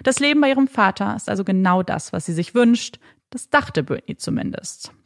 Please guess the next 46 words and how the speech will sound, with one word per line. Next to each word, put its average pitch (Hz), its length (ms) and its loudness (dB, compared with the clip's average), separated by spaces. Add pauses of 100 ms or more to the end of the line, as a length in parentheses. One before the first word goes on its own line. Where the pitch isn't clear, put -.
Denn 208 100 4
der 233 120 4
Abstand 240 360 0
zu 233 80 -2
ihrer 214 140 -2
Familie 220 480 2
erinnert 214 420 0
sie - 140 -6
auch 214 340 0
an 214 160 0
die 214 100 0
guten 214 360 -2
Seiten. 180 580 -8 (160)
Dass 185 180 2
es 196 120 0
schön 220 260 4
sein 175 240 2
kann, 170 240 0
nach 170 160 -2
einem 165 240 0
anstrengenden 165 540 -2
Tag 170 240 -2
in 170 80 2
der 160 100 0
Schule 165 280 -4
nach 156 140 -2
Hause 165 340 0
zurückzukehren 180 840 -2 (380)
und 208 160 4
dort 214 240 4
von 220 120 0
den 208 120 0
anderen 175 240 2
begrüßt 220 400 0
zu - 140 -12
werden. - 460 -8 (240)
Aufgeheitert 175 640 2
zu 170 160 -6
werden, 175 380 2
wenn 175 100 0
alle 170 200 2
Probleme 175 440 -2
wieder 170 180 -2
so 165 120 -2
groß 202 300 0
erscheinen. 175 560 -2